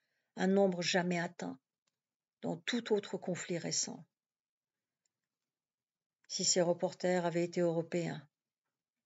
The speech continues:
que n'aurait-on pas entendu ? Pire, dans son bilan annuel publié le quinze décembre deux mille vingt-trois, l'organisation Reporters sans frontières,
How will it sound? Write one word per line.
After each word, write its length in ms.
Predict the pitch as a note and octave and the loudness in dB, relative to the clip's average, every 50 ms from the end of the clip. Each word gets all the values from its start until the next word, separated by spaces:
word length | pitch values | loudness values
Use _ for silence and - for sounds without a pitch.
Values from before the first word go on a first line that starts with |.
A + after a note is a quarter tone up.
| _ _ _ _ _ _ _ _ _ _ _ | _ _ _ _ _ _ _ _ _ _ _
que 100 | - F#3 | -8 -6
n'aurait-on 440 | E3+ E3 D#3 E3 E3 E3 - E3 | -6 -4 -4 -4 -6 -6 -8 -10
pas 140 | C#3+ D3 E3 | -8 -8 -8
entendu ? 600 | E3 E3 E3 - F3 E3+ F3 F3 F3 F#3+ A#3 B3+ _ _ _ _ _ _ _ _ _ _ _ _ _ _ _ _ _ _ _ _ _ _ _ _ _ _ _ _ _ _ _ _ _ _ _ _ | -8 -8 -8 -8 -10 -10 -8 -8 -10 -10 -12 -14 _ _ _ _ _ _ _ _ _ _ _ _ _ _ _ _ _ _ _ _ _ _ _ _ _ _ _ _ _ _ _ _ _ _ _ _
Pire, 640 | - - A3+ G#3+ F#3 D#3 - - - - - _ _ _ _ _ _ _ _ _ _ _ _ _ | -8 -4 -4 -2 -2 -4 -6 -8 -10 -14 -20 _ _ _ _ _ _ _ _ _ _ _ _ _
dans 100 | - F3+ | -8 -8
son 200 | E3+ - F#3 E3+ | -4 -4 -4 -2
bilan 280 | D#3+ E3+ E3+ E3 E3+ F3 | 0 0 0 0 0 0
annuel 420 | F3 E3+ E3+ F3 F3+ F3+ F3 E3+ | 0 0 2 2 4 2 2 0
publié 380 | - F#3 D#3+ F3 F3 F3+ F3 F3 | -2 -4 -2 0 4 4 4 4
le 100 | F3 E3+ | 2 0
quinze 280 | - - F3+ F3 E3+ | -2 -2 -2 -2 -2
décembre 380 | E3 F3+ F3 - - F#3 F#3 F3 | -2 -2 -2 0 0 -2 -2 -2
deux 80 | F3 E3+ | -2 -2
mille 160 | F3 F3 E3+ | -2 -2 -2
vingt-trois, 560 | F3+ F3+ F3+ - - - G3 F#3+ - - _ _ _ _ _ _ _ - | -2 -4 -4 -6 -8 -8 -6 -6 -6 -8 _ _ _ _ _ _ _ -4
l'organisation 720 | F3+ F3+ F3+ F#3 F#3+ G3 F#3 G3 F#3+ F#3+ - G#3+ G3+ F#3 | -2 2 2 4 4 6 6 6 4 4 4 2 2 2
Reporters 480 | F#3+ F#3+ F#3 G#3 G3 - - G3 F#3 | 2 0 0 -4 -8 -4 -4 -4 -4
sans 140 | - - F#3+ | -4 -6 -8
frontières, 680 | F3 - - F#3+ F3+ F#3 - - F#3+ F3+ E3 E3 D3+ | -8 -8 -8 -8 -6 -4 -2 0 2 2 0 -2 -4